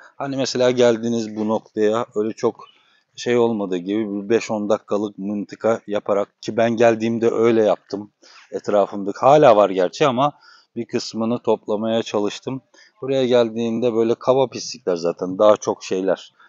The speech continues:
e, ambalaj atıkları var. Bunlar da böyle bir beş on dakikalık, e, mıntıka yaparak, mıntıka temizliği yaparak gayet rahat bir şekilde kampınızı yapabilirsiniz.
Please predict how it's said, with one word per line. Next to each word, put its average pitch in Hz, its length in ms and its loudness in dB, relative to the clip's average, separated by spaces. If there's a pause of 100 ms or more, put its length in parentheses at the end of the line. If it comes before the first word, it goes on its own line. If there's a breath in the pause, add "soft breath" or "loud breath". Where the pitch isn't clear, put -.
(300 soft breath)
e, 98 40 -8
ambalaj 107 720 2
atıkları 87 500 -4
var. 117 220 -4 (460 soft breath)
Bunlar 127 420 -2
da 120 80 4
böyle 113 240 0
bir 113 140 -2
beş 120 200 -2
on 113 200 -2
dakikalık, 107 640 -2 (520 soft breath)
e, 98 60 -10
mıntıka 104 680 -4
yaparak, 104 420 2 (600)
mıntıka 101 380 -8
temizliği 98 500 -6
yaparak 104 480 -4 (220 soft breath)
gayet 92 360 -4
rahat 101 320 0
bir - 40 -18
şekilde 95 580 -8 (400)
kampınızı 104 600 -2
yapabilirsiniz. 98 1120 -4